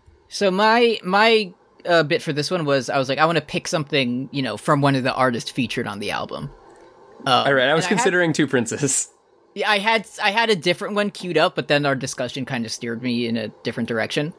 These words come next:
Speaker 2: Okay.
Speaker 1: Um, so I'm gonna pick You May Be Right by Billy Joel.
Speaker 2: Yeah, dude.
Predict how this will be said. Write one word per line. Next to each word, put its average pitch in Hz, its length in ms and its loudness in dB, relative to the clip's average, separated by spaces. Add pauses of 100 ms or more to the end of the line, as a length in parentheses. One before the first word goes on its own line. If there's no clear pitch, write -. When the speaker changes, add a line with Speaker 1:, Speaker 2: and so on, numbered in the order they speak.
(300)
Speaker 2:
Okay. 123 240 -2 (120)
Speaker 1:
Um, 135 380 -2
so - 160 -2
I'm 180 100 2
gonna 240 140 0
pick 233 240 -2
You 196 100 2
May 160 140 6
Be 143 160 2
Right 120 220 0
by 113 100 -2
Billy 117 240 -8
Joel. - 460 -8
Speaker 2:
Yeah, 143 400 4
dude. 143 520 0